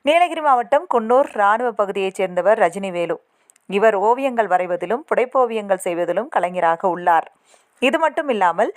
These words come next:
ராணுவ பகுதியில் உள்ள பல இடங்களில் தத்ரூபமான பண்டைய கால வரலாறுகள், போரில் உயிர் நீத்த ராணுவ வீரர்கள் மற்றும் புடைப்பு ஓவியங்கள்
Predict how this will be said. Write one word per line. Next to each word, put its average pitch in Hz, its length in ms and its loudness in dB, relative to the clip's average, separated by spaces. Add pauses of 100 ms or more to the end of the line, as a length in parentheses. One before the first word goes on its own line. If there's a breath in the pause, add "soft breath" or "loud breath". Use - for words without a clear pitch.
(240 loud breath)
ராணுவ 302 440 2
பகுதியில் 247 420 -2
உள்ள 208 360 2
பல 190 240 0
இடங்களில் 208 440 -2
தத்ரூபமான 208 720 2
பண்டைய 214 380 2
கால 202 240 0
வரலாறுகள், 175 640 0 (300 loud breath)
போரில் 294 380 4
உயிர் 226 280 -2
நீத்த 226 280 2
ராணுவ 214 340 2
வீரர்கள் 185 460 -2
மற்றும் 254 380 -2
புடைப்பு 269 400 0
ஓவியங்கள் 190 600 0